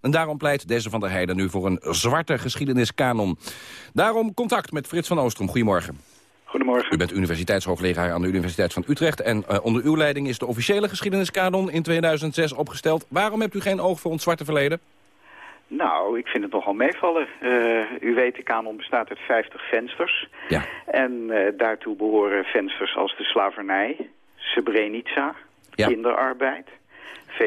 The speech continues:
Speaker 2: O C, ook niet allemaal vrolijk. De beeldenstorm zou ik ook niet mijn hand voor in het vuur steken. De Max Havelaar, aanklacht tegen, eh, kolonialisme. Dus het is zeker geen kanon, eh, door een roos-, roze bril.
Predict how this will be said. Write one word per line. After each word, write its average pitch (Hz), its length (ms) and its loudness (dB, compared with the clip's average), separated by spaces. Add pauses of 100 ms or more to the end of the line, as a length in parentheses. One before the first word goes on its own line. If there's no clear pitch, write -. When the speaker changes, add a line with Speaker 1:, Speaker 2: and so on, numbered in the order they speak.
Speaker 2:
O 95 40 -4
C, 113 460 0
ook - 140 -2
niet 127 140 -2
allemaal 127 400 0
vrolijk. 127 480 -2 (140)
De 104 80 -4
beeldenstorm 110 640 2
zou 127 160 0
ik - 80 -8
ook 117 140 0
niet 135 80 -2
mijn 131 120 0
hand 131 140 -2
voor - 140 -4
in 131 60 -4
het - 100 -10
vuur 135 180 4
steken. 135 420 -2 (520)
De - 80 -4
Max 110 240 0
Havelaar, 127 640 0
aanklacht 113 480 -2
tegen, 98 500 0
eh, 98 120 2
kolonialisme. 107 880 0 (380)
Dus - 300 2
het 104 160 0
is 101 120 -2
zeker 90 260 0
geen 104 160 -4
kanon, 110 580 -4
eh, 110 160 -4
door 117 160 4
een 113 80 2
roos-, 113 340 4
roze 107 360 0
bril. - 360 -6